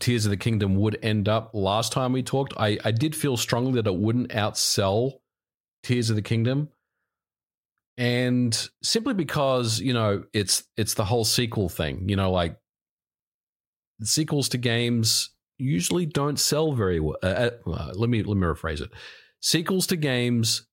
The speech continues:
don't sell as well as the original. We, we did a whole episode on this. We basically looked at the history of Zelda games on various systems, and we concluded that the sequels just don't sell as well as, you know, the first game.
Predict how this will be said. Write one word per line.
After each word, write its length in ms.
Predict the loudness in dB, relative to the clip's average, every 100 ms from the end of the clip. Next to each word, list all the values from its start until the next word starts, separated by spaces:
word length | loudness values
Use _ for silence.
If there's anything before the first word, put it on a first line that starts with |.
| -4
don't 200 | -2 0
sell 260 | 0 2 2
as 120 | 2
well 320 | 2 2 0
as 440 | 0 0 0 -2 -4
the 280 | -2 -2 -2
original. 480 | -2 -2 -2 -6 -4
We, 320 | -2 0 -2 -2
we 100 | -2
did 140 | 0
a 40 | -2
whole 280 | 0 0
episode 400 | 0 0 -2 0
on 120 | 0 0
this. 220 | 0 0
We 140 | -2
basically 640 | -2 -2 -2 -2 0 0 2
looked 400 | 2 0 0 -4
at 160 | -2
the 60 | -4
history 580 | -2 -4 -2 -2 0 2
of 280 | 2 0 -6 -20 _ _ -4
Zelda 400 | 0 2 2 0
games 380 | 0 0 0 0
on 220 | 0 2
various 380 | 2 2 2 0
systems, 540 | 0 0 0 0 0
and 200 | -2 -2
we 100 | -2
concluded 680 | 0 -2 0 -2 0 0 0
that 280 | 2 0 -2 -20 _ _ _ _ -2
the 80 |
sequels 500 | 0 0 0 0 0
just 360 | 0 0 -2 -6 -8 -6 -2
don't 340 | 0 0 0
sell 540 | 0 0 2 2 2
as 140 | 2 2
well 380 | 2 2 2 0
as, 580 | 0 0 0 0 0 -2 -4
you 160 | -2 0
know, 80 |
the 100 | -2
first 440 | -4 0 0 0 -4
game. 340 | -8 -10 -12